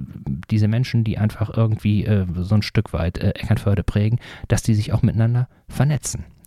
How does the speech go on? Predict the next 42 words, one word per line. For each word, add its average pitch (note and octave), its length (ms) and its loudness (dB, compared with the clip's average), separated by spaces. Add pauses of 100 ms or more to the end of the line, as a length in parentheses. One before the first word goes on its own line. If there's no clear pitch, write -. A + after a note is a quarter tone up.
Und - 100 -4
dass G2+ 140 2
sie G2 100 2
sich - 280 -2
kennen E3+ 400 2
und G2+ 140 -2
dass - 120 -12
sich - 160 2
vielleicht G#2+ 380 0
daraus D3 280 0
etwas - 300 0
ergibt, - 400 -2 (420)
dass, - 420 0
ähm, C3 400 2
man - 140 -6
eben B2 220 2
was B2+ 220 0 (280)
gemeinsam C3+ 500 0
macht. - 300 -6
Und, F#2 320 0
ähm, F#2+ 340 2 (140)
wir G#2 320 0
hatten B2 140 0
das A2+ 140 0
in G2+ 40 0
der G#2+ 100 2
Vergangenheit A2 440 0
schon A3 160 -2
mal F#3 120 2
an C#3 120 2
der C3+ 120 2
einen C#3 200 2
oder B2 140 0
anderen A2 280 2
Stelle. C#3+ 360 0 (380)
Und A2+ 200 2
das A#2 140 0
ist B2 100 -4
einfach B2+ 300 0
wirklich - 220 -4
total B2 600 0
schön, F#3+ 560 0